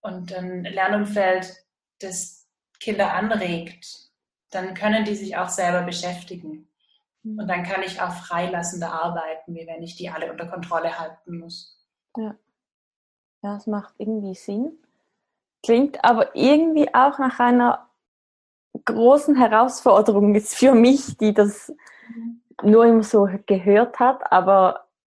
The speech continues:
Speaker 2: ja, ich bin ja auch ganz normal sozusagen aufgewachsen, in einer <laughs> normalen Schule gewesen. Und, ähm,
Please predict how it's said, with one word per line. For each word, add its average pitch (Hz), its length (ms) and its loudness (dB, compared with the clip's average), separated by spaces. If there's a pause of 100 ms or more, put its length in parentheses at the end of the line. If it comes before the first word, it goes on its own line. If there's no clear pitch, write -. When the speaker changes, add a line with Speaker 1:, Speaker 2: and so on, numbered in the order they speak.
(260)
Speaker 2:
ja, 180 140 2
ich 180 120 -6
bin 190 120 0
ja 180 180 2
auch 185 120 -4
ganz 180 380 -4
normal 180 460 2
sozusagen 190 640 -4
aufgewachsen, 202 680 -4
in - 20 -2
einer 196 140 2
<laughs> - 20 0
normalen 208 360 2
Schule 208 320 0
gewesen. 214 520 -2 (760)
Und, 185 260 0
ähm, 180 460 -4